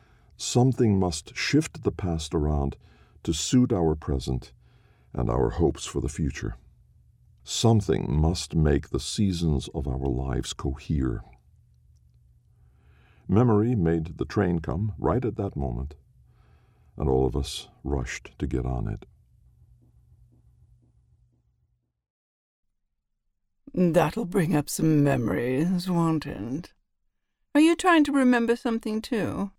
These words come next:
Speaker 2: I wonder if the "What happens in Vegas stays in Vegas" suddenly happens in Poughkeepsie in your memory. That's frightening. Time moves in one direction, memory in another. That's William Gibson,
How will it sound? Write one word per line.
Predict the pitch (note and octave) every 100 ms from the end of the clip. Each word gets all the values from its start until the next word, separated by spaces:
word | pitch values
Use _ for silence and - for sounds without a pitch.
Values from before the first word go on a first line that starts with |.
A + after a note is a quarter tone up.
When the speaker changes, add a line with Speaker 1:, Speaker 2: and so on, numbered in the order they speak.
| _ _
Speaker 2:
I | F4+
wonder | G4+ A4 G#4+
if | E4+ D4
the | D4+
"What | A#3 F#3+
happens | G#3 G3+ A3 G3+
in | F3+
Vegas | F3+ F3 E3+
stays | - F#3 F3
in | F3 D#3
Vegas" | D3+ C#3+ D#3 D#3+ - -
suddenly | - C#4 D4+ F#3+ E3 G#3
happens | A#3 A#3 B3+
in | C4+ C4+
Poughkeepsie | C#4 - D#4+ - -
in | - -
your | D#3
memory. | E3 D3+ - - F#3 - _ _ _ _ _ _ _
That's | F3
frightening. | - - - - A#2+ - - _ _ _ _
Time | - C4+ C#4+ G#3 C#3 C3 C3+ - -
moves | F#3+ G3 D#3+ C#3 -
in | - E3+
one | E3+ E3 D#3
direction, | D3 C3 A#2+ G#2+ - B2+ C#3+ D#3+ _ _ _ _ _ -
memory | D#3+ E3 E3 C#3+ B2+ A2+ -
in | C#3+ D3
another. | D3+ D#3 D3+ - E3+ F3+ _ _ _ -
That's | G#3 -
William | A#3 F3 D#3+
Gibson, | E3 D3 - G3 E3+